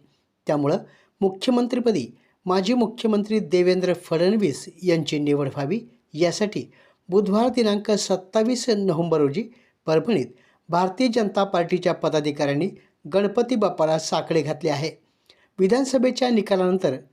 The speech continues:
आता मुख्यमंत्री कोण, याबाबतचा निर्णय अद्याप झालेला नाही. विधानसभेच्या निवडणुकीत भारतीय जनता पार्टीने घवघवीत यश संपादन केलं आहे, त्यामुळं महाराष्ट्राची जबाबदारी अर्थात मुख्यमंत्रीपद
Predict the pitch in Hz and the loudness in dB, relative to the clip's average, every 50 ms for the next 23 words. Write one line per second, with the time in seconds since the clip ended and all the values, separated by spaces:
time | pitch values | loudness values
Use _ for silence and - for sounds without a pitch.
0 | _ _ _ _ - 190 185 226 214 208 190 - - - - 233 240 240 240 240 | _ _ _ _ -6 -2 0 0 0 0 0 -2 -4 -2 -2 0 2 2 0 0
1 | 247 240 - - 208 147 127 131 - - _ _ _ _ _ - 143 196 233 240 | -2 -4 0 0 0 0 0 -6 -12 -20 _ _ _ _ _ -6 -2 -2 0 2
2 | 214 220 202 180 196 190 196 - 196 190 196 185 190 214 214 180 143 143 143 - | 2 2 2 2 0 -2 0 0 0 2 2 2 2 2 2 0 -2 -2 -4 -8
3 | - - 180 156 143 185 175 175 165 143 139 - 160 165 160 160 156 156 151 151 | -10 -10 -10 -4 -2 -2 -2 -2 -4 -6 -6 -4 -4 0 0 0 0 0 0 -2
4 | 147 127 147 147 147 - _ _ _ _ _ _ _ _ _ _ _ - 165 160 | -2 -4 -6 -8 -8 -10 _ _ _ _ _ _ _ _ _ _ _ -4 0 0
5 | 185 190 233 247 - 240 202 220 226 220 - 233 226 226 214 202 196 190 180 190 | 2 0 0 0 0 0 2 2 0 0 0 0 2 2 4 4 4 4 2 2
6 | 190 - 156 131 123 - - _ _ _ _ _ - 156 143 151 170 170 165 - | 0 0 -2 -4 -4 -6 -14 _ _ _ _ _ -14 -8 -4 0 0 0 0 0
7 | - 254 254 247 233 208 196 196 208 202 202 - 180 175 170 185 185 170 - - | -2 0 2 2 2 0 0 0 0 0 0 0 0 0 0 -2 -4 -4 -6 -12
8 | _ _ - 170 147 151 151 143 160 170 185 180 175 180 190 202 190 190 165 156 | _ _ -8 -6 -4 -6 -4 -2 0 0 0 2 2 2 2 2 2 -2 -2 0
9 | 160 156 151 - - 165 147 143 143 143 139 147 143 139 143 160 156 151 147 175 | 0 0 0 -2 -4 -6 -6 -4 -2 -2 -2 -2 -2 -2 -4 -4 -4 -4 -2 -2
10 | 220 226 233 - _ _ _ _ _ _ _ - 185 190 214 214 165 127 - - | -2 -4 -4 -10 _ _ _ _ _ _ _ -2 0 2 2 2 0 0 -2 -8
11 | _ _ _ _ _ _ - 180 170 170 175 185 202 226 220 - - 226 220 - | _ _ _ _ _ _ -2 -2 0 0 0 0 0 0 -2 -2 -2 -2 -2 -2
12 | - 220 165 139 175 170 180 170 156 190 190 151 131 123 - - _ _ _ _ | -4 -6 -2 -2 0 0 0 0 2 0 0 0 -2 -6 -8 -14 _ _ _ _
13 | - 180 170 170 - 170 185 185 - - 165 175 175 165 - - - 220 220 226 | -4 -4 -4 -2 -2 -4 -4 -4 -6 -12 -6 -6 -6 -6 -6 -4 -2 -2 0 0
14 | 233 226 - 254 233 - 208 151 | -2 0 -2 -4 0 0 0 -2